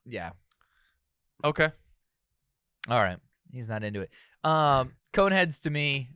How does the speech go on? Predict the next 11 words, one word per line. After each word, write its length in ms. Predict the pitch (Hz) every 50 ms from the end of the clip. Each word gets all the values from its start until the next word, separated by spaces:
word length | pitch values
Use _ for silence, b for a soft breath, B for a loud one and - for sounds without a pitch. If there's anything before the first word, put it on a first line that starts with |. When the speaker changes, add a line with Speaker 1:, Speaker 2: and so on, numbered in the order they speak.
| 139
Speaker 1:
Zach's 320 | 113 123 139 135 135 - -
taking 520 | - 160 143 120 - 135 131 127 120 120 - -
Martians 560 | 123 117 110 107 - - 117 104 98 104 -
from 240 | - - 107 104 101
Mars 200 | 101 95 95 92 92
Attacks. 340 | 87 - 87 82 - _ _ _ b b b b b b _
Did 160 | 151 156 160 165
anybody 340 | 170 180 196 190 202 202
see 140 | 196 - 196
District 320 | 170 175 175 - - 156 147
nine? 400 | 151 123 117 104 90 87 87 90